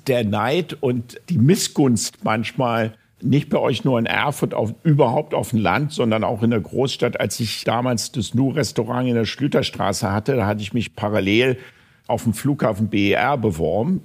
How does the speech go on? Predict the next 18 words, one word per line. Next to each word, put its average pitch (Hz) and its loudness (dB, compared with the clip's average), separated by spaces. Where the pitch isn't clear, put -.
gegen 110 -2
vierhundertfünfzig 127 -2
Mitbewerber 104 0
gepitcht. 110 -2
Und - -8
ich 107 -10
hab 127 -8
diesen 107 -6
Pitch, - -2
weil 113 -2
wir 120 -4
echt - -6
eine 107 -4
richtig 151 -6
geile 127 -2
Performance 120 -4
hingelegt 110 -2
haben, 117 -2